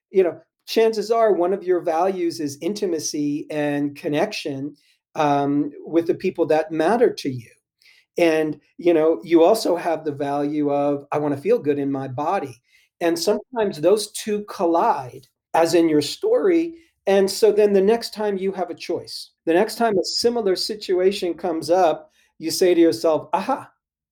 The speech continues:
okay, last time, here's what happened. Uh, maybe h-, this time, how do I, how do I create a response? How do I create the experience such that, hey, relative, hey, grandma, you know,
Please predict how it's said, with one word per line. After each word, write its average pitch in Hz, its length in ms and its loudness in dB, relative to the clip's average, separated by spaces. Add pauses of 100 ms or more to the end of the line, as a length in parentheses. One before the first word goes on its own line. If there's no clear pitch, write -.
(360)
okay, 190 420 2
last 190 400 2
time, 202 220 0
here's 202 460 0
what 180 200 -2
happened. 139 680 -12 (480)
Uh, 196 240 6
maybe 220 600 0
h-, 240 260 -14
this 285 240 0
time, 202 260 -2
how 254 180 -6
do 233 160 6
I, 196 220 6 (280)
how - 100 -2
do 240 120 6
I 233 100 4
create 208 520 4
a 196 80 6
response? 165 800 0
How 196 100 -6
do 196 140 0
I 180 60 2
create 180 400 -6
the 170 100 -4
experience 160 760 -4 (220)
such - 360 -4
that, 160 480 2
hey, 226 180 0
relative, 151 540 2
hey, 214 200 0
grandma, 165 640 0
you 165 100 2
know, 190 300 0